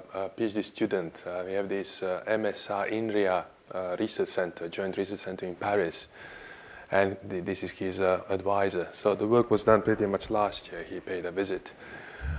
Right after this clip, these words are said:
Um, all right, so it's pretty much based on a paper. It's a nips paper. There's a web page with a code, uh, some examples and things like this.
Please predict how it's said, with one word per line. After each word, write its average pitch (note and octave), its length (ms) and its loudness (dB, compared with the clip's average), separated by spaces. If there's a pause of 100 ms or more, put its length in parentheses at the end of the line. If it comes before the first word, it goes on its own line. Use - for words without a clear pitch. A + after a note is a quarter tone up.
(240)
Um, B2+ 400 12 (680)
all B2+ 140 12
right, G#2+ 200 12
so A#2+ 460 12
it's - 160 4
pretty D#3+ 260 12
much C3 280 12
based C3+ 260 12
on A#2 120 4
a G#2+ 60 4
paper. A#2+ 400 4
It's F#2 200 0
a G2+ 80 0
nips B2+ 280 0
paper. A#2 380 6
There's G#2 200 6
a G2 80 6
web G#2+ 260 6
page G2+ 320 4
with G2 120 0
a F2+ 100 2
code, G#2+ 460 4
uh, F#2 120 4
some F#2+ 260 0
examples G2 680 2
and F#2 160 0 (560)
things G2+ 280 -2
like F#2+ 160 8
this. E2+ 320 -4